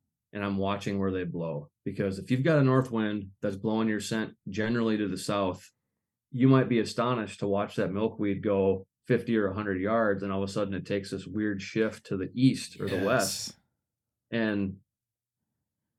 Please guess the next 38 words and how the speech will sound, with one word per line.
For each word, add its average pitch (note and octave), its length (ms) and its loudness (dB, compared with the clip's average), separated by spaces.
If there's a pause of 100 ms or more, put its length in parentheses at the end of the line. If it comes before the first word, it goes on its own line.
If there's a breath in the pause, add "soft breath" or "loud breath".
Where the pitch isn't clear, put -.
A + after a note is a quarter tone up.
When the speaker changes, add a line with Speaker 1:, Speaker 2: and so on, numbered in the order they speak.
(320)
Speaker 1:
you E3+ 280 6
always F3+ 220 8
just D3+ 140 6
try E3 140 6
to D3+ 60 8
do C3+ 120 10
your C3+ 160 12
best, C#3+ 500 4
so C3+ 100 4
you A#2+ 60 4
gotta B2+ 220 6
go B2+ 140 6
off C3 220 6
the B2+ 80 2
dominant B2 420 4
wind C#3+ 160 6
direction. D3 640 2 (240)
But A#2+ 320 4 (260)
as A2+ 220 0
you A#2+ 100 0
get B2 220 4
more C3+ 260 2
intimate C#3 440 2
with A2 120 -2
specific G#2+ 520 -4
spots, A2+ 800 -4 (680)
spots C3 480 0
that A2 140 2
you A2 120 0
know B2 320 6
are B2+ 180 8
good A#2 360 8
and G#2 120 0
maybe A2+ 240 4
you A2+ 180 2
continually A2+ 640 0
fail A#2 580 2
at, E2+ 300 -2